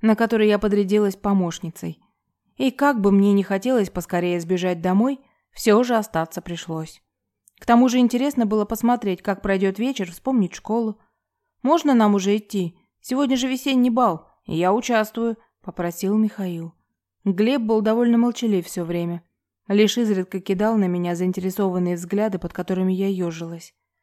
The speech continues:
"Да, идите, ребята, до свидания", ответила я и сама стала собирать тетради в сумку,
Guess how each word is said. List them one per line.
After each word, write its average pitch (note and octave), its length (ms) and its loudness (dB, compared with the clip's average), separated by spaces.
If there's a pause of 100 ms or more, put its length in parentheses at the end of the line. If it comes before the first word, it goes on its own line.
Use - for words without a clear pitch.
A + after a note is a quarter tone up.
(300)
"Да, D4 280 4
идите, A3 300 0
ребята, F3 340 0
до F#3+ 100 -2
свидания", G#3 580 -2 (480)
ответила G3+ 640 -2
я F3 200 -4
и G3+ 160 -6
сама G#3 340 0
стала F3+ 300 -2
собирать F3+ 420 -4
тетради G3+ 400 -4
в G3 80 -8
сумку, F3 440 -6